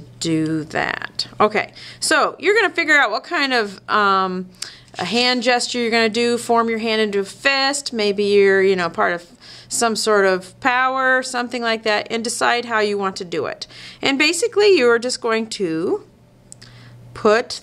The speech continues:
the plaster bandage on your hand, and you spread out that plaster a little bit.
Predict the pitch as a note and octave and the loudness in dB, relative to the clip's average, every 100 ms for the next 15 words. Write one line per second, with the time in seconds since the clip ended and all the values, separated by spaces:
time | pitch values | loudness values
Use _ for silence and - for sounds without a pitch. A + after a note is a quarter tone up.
0 | - C4+ A#3 G#3+ - F#3+ G3 F#3 F3+ F#3 | -14 -4 -2 -2 -4 -2 0 0 2 0
1 | F3+ - - - - - - G3 F#3+ F#3+ | -2 -8 -12 -20 -20 -10 0 4 4 4
2 | F#3+ G3 A3 A#3+ - - - - - - | 4 2 0 -4 -12 -20 -20 -20 -8 0
3 | A3+ A3+ G#3 D#3+ B2+ - - - - - | 2 2 0 0 -2 -6 -14 -16 -20 -18
4 | - - G3 G3 - - G3 G3 F#3 F3+ | -12 0 2 2 0 0 0 0 -2 -4
5 | - - F3 D#3+ - - C3 F#2 D#2 - | -8 -4 -4 -4 -6 -6 -4 -4 -6 -4
6 | - - | -6 -6